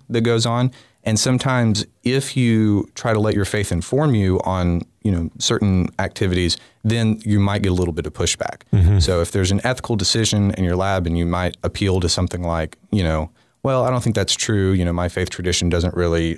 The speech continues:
Speaker 1: allow for that," you might get some funny looks, um,
Speaker 2: Okay.
Speaker 1: and things like that.
Speaker 2: So then interactions with faculty, uh, what's your, how's that going for you, being a graduate student,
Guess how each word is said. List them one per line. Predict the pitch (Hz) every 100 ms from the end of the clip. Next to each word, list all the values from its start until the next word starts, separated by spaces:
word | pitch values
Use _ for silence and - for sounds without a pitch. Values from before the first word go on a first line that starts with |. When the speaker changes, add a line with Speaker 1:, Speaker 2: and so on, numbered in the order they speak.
| -
Speaker 1:
allow | 85 87
for | 87 87
that," | 85 80 - _ _ -
you | 156
might | 156
get | 123 -
some | 98
funny | - 95 85
looks, | 85 80 - - -
um, | 90 82 80 92 -
Speaker 2:
Okay. | 104 - 92 71 -
Speaker 1:
and | 87
things | - 85
like | - -
that. | - - - -
Speaker 2:
So | - 123
then | 113 117 113 -
interactions | 120 117 107 107 - 101 87
with | 92 95 90 - -
faculty, | - - 95 92 92 - 95 90 87 - - - _ -
uh, | 95 90 87
what's | - - 104 - 104
your, | 95 90 - - -
how's | - 113 101
that | 107 107
going | 98 95 87
for | 90
you, | 82 82 80 - -
being | 95 90
a | 85
graduate | 76 90 90 87 85
student, | - 92 87 87 85